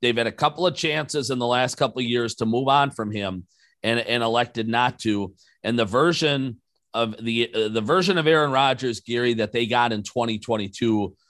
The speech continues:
was the epitome of mediocrity. And then when you consider, Gary, they paid over fifty million dollars for that version of Aaron Rodgers. I mean, that's,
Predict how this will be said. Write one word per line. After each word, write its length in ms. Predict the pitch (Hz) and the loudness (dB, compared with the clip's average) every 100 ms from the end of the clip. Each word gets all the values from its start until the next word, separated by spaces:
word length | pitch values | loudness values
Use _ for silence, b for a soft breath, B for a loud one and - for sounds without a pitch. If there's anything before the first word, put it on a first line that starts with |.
| _ - | _ -4
was 220 | 123 110 | -2 -2
the 180 | - 113 | 0 -2
epitome 640 | 104 - 127 135 156 143 | -2 -2 0 0 0 0
of 140 | 123 107 | -2 -2
mediocrity. 880 | 127 120 113 110 110 110 92 85 _ b b - | -4 0 2 2 0 -4 -6 -8 _ b b -6
And 160 | 120 | 0
then 160 | 151 185 | 2 2
when 120 | 190 | 0
you 100 | 165 | 0
consider, 560 | 151 127 - 185 175 123 | -2 -4 0 0 2 0
Gary, 360 | 120 117 120 | 0 2 2
they 140 | 113 110 | 0 -2
paid 280 | 135 131 | 0 2
over 200 | 127 113 | 2 0
fifty 340 | 110 143 - 131 | -2 -2 -2 -4
million 360 | 120 113 104 | -2 -2 0
dollars 480 | 117 180 131 107 98 | 2 4 4 2 -4
for 100 | - | -4
that 240 | 110 104 90 | -2 -2 -2
version 500 | 104 95 98 90 85 _ _ _ - | -4 -4 -6 -8 -12 _ _ _ -2
of 160 | 117 117 | 0 4
Aaron 280 | 117 107 | 4 4
Rodgers. 720 | 104 120 117 104 95 92 - - _ _ _ _ _ _ _ _ - | 2 4 2 0 -6 -8 -10 -16 _ _ _ _ _ _ _ _ -4
I 60 | 107 | -2
mean, 300 | 110 107 107 | 0 0 2
that's, 560 | 123 120 - - - | 2 0 -4 -8 -8